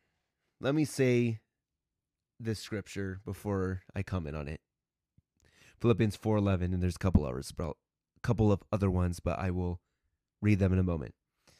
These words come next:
Philippians four eleven. "Not that I speak in respect of want,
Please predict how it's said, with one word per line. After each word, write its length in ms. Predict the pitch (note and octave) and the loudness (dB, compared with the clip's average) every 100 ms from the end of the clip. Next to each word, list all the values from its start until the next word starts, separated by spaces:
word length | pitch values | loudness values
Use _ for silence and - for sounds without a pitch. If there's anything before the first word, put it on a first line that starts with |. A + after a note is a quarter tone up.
| _ _ _ _ | _ _ _ _
Philippians 300 | B2 A2+ G#2+ | 2 4 4
four 140 | A2+ | 4
eleven. 320 | G2+ F2 A1 - _ _ _ - | 2 0 -6 -14 _ _ _ 4
"Not 260 | B2+ E3+ | 6 6
that 120 | D#3+ | 6
I 60 | D#3 | 4
speak 320 | - - C3+ | 2 0 0
in 80 | C3+ | 0
respect 420 | A2+ - A#2 A#2 | -2 -2 -2 0
of 100 | A2 | 0
want, 380 | G2 F#2+ E2 - | 0 0 -2 -10